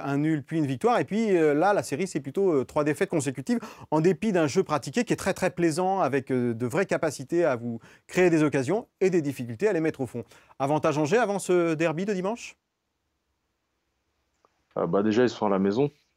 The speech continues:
Speaker 2: Mais après, voilà, on, je pense que sur les trois dernières défaites, on fait de belles choses. On, on n'a pas de chance parce que, voilà, si on voit sur, euh, sur le match contre, euh, Lyon et le match contre,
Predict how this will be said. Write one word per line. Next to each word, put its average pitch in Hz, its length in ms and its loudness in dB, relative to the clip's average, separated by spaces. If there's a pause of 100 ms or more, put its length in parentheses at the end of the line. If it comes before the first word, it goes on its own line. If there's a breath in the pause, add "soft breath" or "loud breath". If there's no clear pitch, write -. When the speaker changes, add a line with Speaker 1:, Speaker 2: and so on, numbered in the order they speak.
(520)
Speaker 2:
Mais 90 160 -4
après, 87 260 -2
voilà, 92 300 2
on, 82 200 -2
je 82 120 -12
pense - 180 -6
que - 120 -12
sur - 180 -8
les 90 180 -2
trois - 220 -4
dernières 95 300 2
défaites, 92 340 -2
on 95 40 -4
fait 95 120 -6
de 85 80 -6
belles 90 140 -4
choses. - 380 0 (920)
On, 95 80 -4
on 90 420 0
n'a 95 140 4
pas 92 140 4
de 87 40 0
chance 101 260 -2
parce - 140 -16
que, - 100 -14
voilà, 90 220 2
si - 160 -8
on 85 80 -8
voit 90 160 0
sur, 85 300 -4
euh, 82 140 2
sur 87 180 -8
le 87 80 -2
match 90 340 -2
contre, - 300 -10
euh, 87 340 0
Lyon 98 480 2
et 90 180 -4
le 90 140 -4
match 87 240 -10
contre, - 240 -16